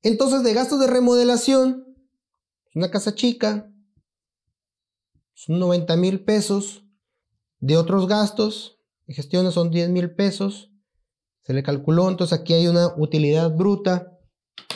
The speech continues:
Una utilidad bruta de quinientos mil pesos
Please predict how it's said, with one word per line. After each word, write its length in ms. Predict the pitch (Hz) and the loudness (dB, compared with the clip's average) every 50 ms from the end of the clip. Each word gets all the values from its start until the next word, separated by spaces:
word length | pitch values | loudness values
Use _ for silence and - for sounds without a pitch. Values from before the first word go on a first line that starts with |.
| - - _ _ _ _ _ _ _ _ _ _ _ _ _ _ _ _ _ _ _ _ _ _ _ _ _ _ _ _ _ _ _ _ _ _ _ _ _ _ - - _ _ _ _ _ - _ _ _ _ _ _ _ _ _ _ _ _ | -16 -18 _ _ _ _ _ _ _ _ _ _ _ _ _ _ _ _ _ _ _ _ _ _ _ _ _ _ _ _ _ _ _ _ _ _ _ _ _ _ -18 -18 _ _ _ _ _ -20 _ _ _ _ _ _ _ _ _ _ _ _
Una 140 | - 123 147 156 | -6 -4 -4 -2
utilidad 300 | 160 165 151 156 160 156 | -2 0 0 2 2 2
bruta 260 | 156 170 165 175 175 | 0 -2 0 0 0
de 120 | 170 165 | 0 0
quinientos 480 | 165 147 139 139 139 131 120 135 135 123 | -2 -2 -2 0 0 -2 -2 -2 -2 -2
mil 320 | 135 147 151 156 151 147 | 0 0 0 -2 -2 -4
pesos 680 | - 110 90 80 - - - - - - - _ _ | -6 -6 -6 -6 -8 -14 -20 -20 -20 -20 -20 _ _